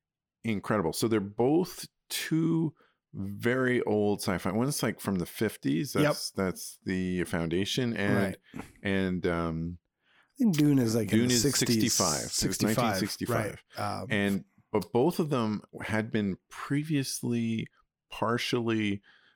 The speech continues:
Speaker 1: um, uh, uh, published in, like,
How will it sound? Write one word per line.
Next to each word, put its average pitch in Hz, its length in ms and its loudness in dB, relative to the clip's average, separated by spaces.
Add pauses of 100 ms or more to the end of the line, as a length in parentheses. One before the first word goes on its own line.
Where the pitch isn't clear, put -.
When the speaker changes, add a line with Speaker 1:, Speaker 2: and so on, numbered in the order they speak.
(120)
Speaker 1:
um, 80 580 -4 (520)
uh, - 300 -14 (920)
uh, 78 140 -16 (160)
published 113 520 -2 (100)
in, 90 460 -4 (140)
like, 87 360 -6